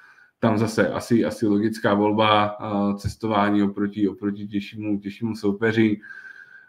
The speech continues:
Eh, myslím si, že Liberec nemá co ztratit, myslím si, že to zkusí nějak ofenzivně napálit a myslím si, že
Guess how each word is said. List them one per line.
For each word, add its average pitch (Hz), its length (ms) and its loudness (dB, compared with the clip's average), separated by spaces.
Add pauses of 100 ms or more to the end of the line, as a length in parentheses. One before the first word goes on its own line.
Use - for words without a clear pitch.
(120)
Eh, 104 560 4
myslím 110 240 -4
si, 117 140 -2
že 113 100 6
Liberec 110 420 2
nemá 104 260 -2
co 110 120 -10
ztratit, 104 480 2
myslím 101 280 -2
si, 101 200 0
že 101 340 4 (160)
to 101 100 -6
zkusí 107 400 -4
nějak 101 240 2
ofenzivně 104 500 -2
napálit 104 640 2
a 95 340 2
myslím 101 280 -6
si, 104 160 -10
že 101 260 0